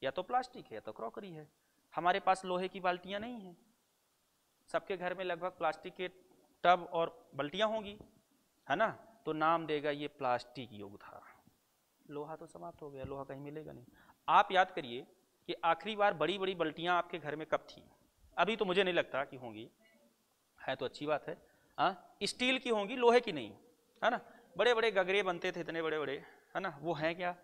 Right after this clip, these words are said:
नहीं रहेंगे। अच्छा, है तो अच्छी बात है, बहुत अच्छी बात है, अपवाद है, लेकिन स-, सार्वभौमिक दृष्टि से देखेंगे तो सबके यहाँ क्या है? फाइबर, क्रॉकरी, प्लास्टिक। क्यों भाई?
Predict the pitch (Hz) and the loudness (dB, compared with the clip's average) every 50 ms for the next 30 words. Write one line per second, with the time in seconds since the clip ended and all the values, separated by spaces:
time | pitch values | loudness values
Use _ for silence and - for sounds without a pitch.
0 | _ _ _ - 151 160 165 185 190 185 180 180 - - _ - - - 190 - | _ _ _ -10 -8 -6 -6 -4 -4 -6 -8 -10 -12 -16 _ -8 -6 -6 -6 -6
1 | - 131 139 147 - 156 123 - - - 139 135 110 104 - - - - _ _ | -2 -2 -2 -2 -2 -4 -4 -6 -8 -8 -6 -4 -4 -4 -6 -12 -16 -18 _ _
2 | _ _ _ _ _ _ - _ _ 110 131 156 170 147 - - 160 147 120 107 | _ _ _ _ _ _ -20 _ _ -4 -4 -2 -2 -4 -6 -4 -2 0 0 0
3 | - 156 - - - - - - - 254 254 277 320 320 262 220 262 302 302 285 | 0 -2 -4 -4 0 0 2 2 4 6 8 8 8 8 6 4 2 0 0 0
4 | - 311 285 254 - - - - - - - - - - - - 214 226 208 220 | -2 -4 -4 -6 -8 -8 -10 -10 -10 -12 -14 -14 -16 -4 2 4 4 6 6 4
5 | 233 247 285 262 214 262 226 - 294 - 277 - 262 254 - 277 269 269 262 262 | 2 2 2 0 -2 -4 -6 -6 -4 -4 -2 -2 0 -2 -2 0 0 0 0 2
6 | 240 - 247 247 - 262 247 254 247 269 262 226 151 117 107 98 - - - - | 2 2 0 0 0 0 0 2 2 4 4 4 4 4 0 -4 -6 -10 -18 -20
7 | - - - - - _ _ _ _ _ _ _ _ _ _ - - 196 208 220 | -20 -20 -20 -20 -20 _ _ _ _ _ _ _ _ _ _ 8 10 10 10 10
8 | 233 262 196 285 302 - - - - - - _ _ _ _ - 196 202 208 208 | 8 6 6 4 2 -4 -12 -20 -20 -20 -20 _ _ _ _ 10 10 10 10 8
9 | - 220 240 254 269 294 - _ _ _ _ _ - 175 180 190 196 - - - | 4 0 0 -2 -4 -6 -10 _ _ _ _ _ 6 8 10 10 10 8 0 -6
10 | - - 190 - - - - - _ _ _ _ _ _ _ _ - 214 226 240 | -4 -4 -4 -6 -10 -16 -20 -20 _ _ _ _ _ _ _ _ -4 -2 -2 0
11 | 226 208 175 165 170 190 | 2 2 2 2 2 -2